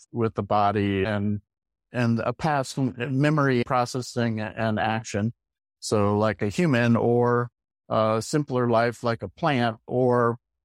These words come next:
non-life or non-living things like a rock. And a rock isn't necessarily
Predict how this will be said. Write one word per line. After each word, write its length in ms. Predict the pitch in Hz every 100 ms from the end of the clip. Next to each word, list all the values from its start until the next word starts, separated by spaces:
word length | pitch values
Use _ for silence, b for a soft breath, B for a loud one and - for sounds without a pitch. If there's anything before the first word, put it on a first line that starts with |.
| _ _ -
non-life 920 | 135 151 135 135 123 123 120 117 -
or 160 | 120 123
non-living 720 | 127 127 123 120 120 107 104
things 480 | 170 170 107 107 -
like 180 | 110 113
a 80 | 104
rock. 380 | 110 101 90 _ _ _ _ _ _ _
And 300 | 120 120 113
a 60 | 110
rock 440 | 117 139 143 147
isn't 360 | 127 117 117 107
necessarily 1200 | 127 123 113 - 131 131 127 120 110 104 104